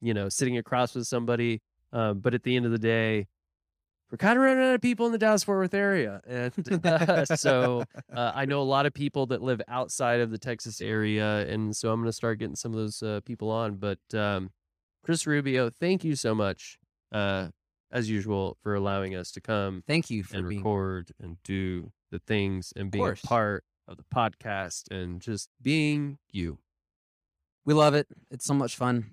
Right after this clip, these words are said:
Speaker 2: Thank you for doing what you do, Adam. I mean, the podcast, a lot of people love it. It's hockey talk,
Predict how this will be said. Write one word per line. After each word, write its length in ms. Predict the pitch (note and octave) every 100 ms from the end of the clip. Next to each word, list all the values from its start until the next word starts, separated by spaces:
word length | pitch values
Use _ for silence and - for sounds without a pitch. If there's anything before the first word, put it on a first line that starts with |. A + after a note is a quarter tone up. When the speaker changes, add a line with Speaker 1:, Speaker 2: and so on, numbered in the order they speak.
| -
Speaker 2:
Thank 160 | B2+
you 60 | B2
for 100 | -
doing 200 | A#2+ A#2
what 100 | A2
you 80 | A2
do, 120 | G#2
Adam. 300 | G#2 G#2+ G#2+ G#2
I 40 |
mean, 160 | G2+ G2+
the 60 | -
podcast, 460 | A#2 A2 A2+ A2
a 40 | A2+
lot 60 | A2
of 40 |
people 220 | A2+ G#2+
love 180 | G#2 G#2
it. 140 | G#2 -
It's 200 | G#2+ F#2+
hockey 300 | - A2 -
talk, 300 | A2 G#2+ G#2